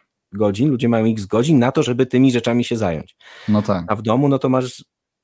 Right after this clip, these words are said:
Speaker 1: programowo jakby więcej niż możesz, nie? Jeszcze przychodzisz zmęczony. E, więc, e, więc tak, więc, ale to w-, z jednej strony w drugą moim zdaniem płynie tutaj,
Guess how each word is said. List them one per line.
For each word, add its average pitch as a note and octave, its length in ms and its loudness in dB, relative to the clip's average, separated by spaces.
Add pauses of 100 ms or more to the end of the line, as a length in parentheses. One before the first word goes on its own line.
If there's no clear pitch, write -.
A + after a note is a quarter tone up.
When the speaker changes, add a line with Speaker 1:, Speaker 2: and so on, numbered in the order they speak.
Speaker 1:
programowo C3+ 560 0
jakby A2 380 -4
więcej B2 540 -2
niż A#2+ 260 -10
możesz, G#2 360 -4
nie? G#2+ 180 -4
Jeszcze G#2 200 -8
przychodzisz G#2+ 340 -6
zmęczony. G#2 460 -2 (840)
E, F#2+ 540 -4
więc, A2 680 -4
e, G#2+ 40 -4 (480)
więc G#2+ 380 -6
tak, E2 200 -4
więc, A2 300 -4
ale C#3+ 160 0
to D3+ 160 -6
w-, D3 140 -16
z B2+ 120 -10
jednej D3+ 300 0
strony C3+ 400 -4
w B2 60 -6
drugą A2 240 -2
moim F2 200 -2
zdaniem F2 260 -4
płynie D#2+ 300 -8
tutaj, - 280 -20